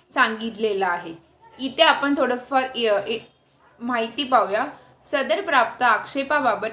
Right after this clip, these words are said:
टीसीएस कंपनीच्या समितीमार्फत कार्यवाही करण्यात येऊन ज्या पदांच्या परीक्षेबाबत घेण्यात आलेले आक्षेप हरकत समितीमार्फत स्वीकृत झालेत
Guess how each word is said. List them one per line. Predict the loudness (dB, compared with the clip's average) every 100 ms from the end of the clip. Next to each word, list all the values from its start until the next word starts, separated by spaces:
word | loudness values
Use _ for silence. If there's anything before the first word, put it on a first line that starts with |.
| -8
टीसीएस | -10 -4 -2 -2
कंपनीच्या | -4 -6 -2 -2 -2 -4 -4
समितीमार्फत | -4 -6 -4 -2 -2 -2 -6 -10 -6
कार्यवाही | 0 2 2 -4 -2 -4 -2
करण्यात | -2 -2 -6 -12 -12
येऊन | -8 -6 -6 -10 -16 _ _ -4
ज्या | -2
पदांच्या | 0 0 0 0 2 2
परीक्षेबाबत | 2 -2 -2 -4 2 2 2 -6
घेण्यात | -4 -4 0 -2 2
आलेले | 0 0 -4
आक्षेप | 2 2 2 -4 -8 -8 0
हरकत | 0 0 -4 -6 -10 _ _ -4
समितीमार्फत | -2 0 -2 -2 2 2 0 -6 -10
स्वीकृत | -8 -2 0 0 -4 -4 -6 -10
झालेत | -4 -4 -2 -4 -6 -16